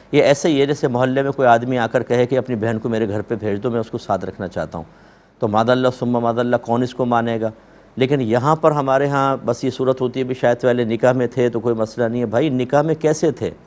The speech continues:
आपने क्यों मान लिया कि निकाह में थे? शरीयत ने आपको बताया कि लड़की ने इजाज़त दी, लड़के ने कबूल किया, मियाँ बीवी हो गए,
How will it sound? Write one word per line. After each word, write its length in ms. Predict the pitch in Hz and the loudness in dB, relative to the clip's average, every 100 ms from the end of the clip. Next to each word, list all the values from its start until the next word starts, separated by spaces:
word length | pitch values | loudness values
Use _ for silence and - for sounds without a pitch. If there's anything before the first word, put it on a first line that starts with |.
| - _ _ 110 | -20 _ _ 0
आपने 280 | 123 147 | 2 0
क्यों 240 | 143 170 170 | -2 -2 0
मान 180 | 143 131 | 0 0
लिया 180 | 131 | -2
कि 120 | 120 110 | 0 -2
निकाह 280 | 101 98 | 0 -2
में 140 | 92 87 | -2 -6
थे? 120 | - - - - _ - | -10 -18 -20 -20 _ -12
शरीयत 460 | - 147 180 175 | 0 4 4 2
ने 60 | 156 | 2
आपको 300 | 127 120 127 | 0 2 0
बताया 440 | 110 107 104 110 | 2 4 4 4
कि 160 | 110 110 | 2 -2
लड़की 360 | 98 107 113 123 | 0 -2 -2 -2
ने 120 | 110 | 0
इजाज़त 320 | 101 107 123 | 0 2 0
दी, 200 | 110 117 | 0 0
लड़के 300 | 107 107 117 | 0 -2 -2
ने 100 | 110 104 | -2 -4
कबूल 280 | 95 117 117 | -2 -2 -2
किया, 200 | 135 113 | -2 -2
मियाँ 240 | 104 107 | -2 -2
बीवी 240 | 120 120 | 0 0
हो 160 | 139 131 | 0 2
गए, 200 | 143 | 2